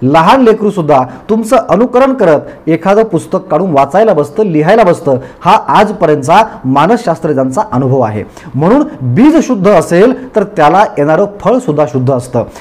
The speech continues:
बांधवांनो, या ठिकाणी मला शेतकऱ्यांचं उदाहरण द्यायला निश्चितपणे आवडेल, कारण लहानपणी आपण पाहिलं असेल, विशेषतः जे ग्रामीण भागातून येतात त्यांनी पाहिलं असेल, आजकाल बी बियाण्यांच्या मोठमोठ्या कंपन्या आलेल्या आहेत, पण पूर्वी हे जे बियाणं आहे हे कंपनीमध्ये बनत नव्हतं.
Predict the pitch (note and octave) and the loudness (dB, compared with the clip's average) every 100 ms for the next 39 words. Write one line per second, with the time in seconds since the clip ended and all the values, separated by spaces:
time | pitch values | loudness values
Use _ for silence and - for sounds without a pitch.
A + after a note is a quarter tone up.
0 | - C3 E3 F3+ G#3+ E3 F3 F3 F3+ E3 | -6 -2 0 0 2 2 0 0 -2 -2
1 | B2+ - - D#3 D#3+ - - - - G3 | -4 -10 -2 2 2 0 -6 -20 -4 -4
2 | G3 G#3 G#3 G3 E3 F#3 E3+ E3+ - - | 0 -2 0 0 0 0 -2 -2 -4 -4
3 | A3 F#3+ D#3+ C#3+ B2+ G#2+ - - - F3+ | -4 -2 0 0 -2 -6 -16 -20 -2 2
4 | G#3 C3+ F#3+ - - C3 D#3+ A3+ C4 B3 | 2 0 -6 -18 -6 0 2 2 2 2
5 | A3+ G#3+ G#3 E3+ E3 D#3+ - B2 - D#3 | 2 0 0 0 2 0 0 -2 -2 -2
6 | G3 G3 F3 F3 D3+ C#3 F3 G3 E3 F3+ | -2 0 0 0 0 -2 0 0 0 0
7 | F3+ D3 C#3+ B2 - - D#3+ G3 F3+ D#3+ | -2 0 -2 -2 -10 -6 -2 0 0 2
8 | A3+ G3 D#3+ A2 - - C#3 - G3 G3 | 2 2 0 -4 -10 -6 -4 -2 0 0
9 | D3 F#3 F3+ F3+ F3+ G3 D#3 E3 D#3+ E3+ | 0 0 0 0 0 -2 -2 -4 -4 -4
10 | F3+ D#3 D#3 F3+ D3+ E3+ E3 D#3+ - - | -4 -4 -2 0 0 2 2 0 -4 -12
11 | - A3+ A3 A3 B3+ A3+ D3 - - G3+ | -4 -4 0 2 2 2 0 -8 -6 -2
12 | A3 E3+ E3 G#3 A3+ E3+ D#3+ B2+ - A3 | -2 0 2 2 2 2 0 -4 -6 -6
13 | A3 F3+ F3+ A3 A3+ A3+ E3 G3 B3 F3 | -2 -2 0 0 2 2 2 0 2 -2
14 | B2 A#2+ | 0 -4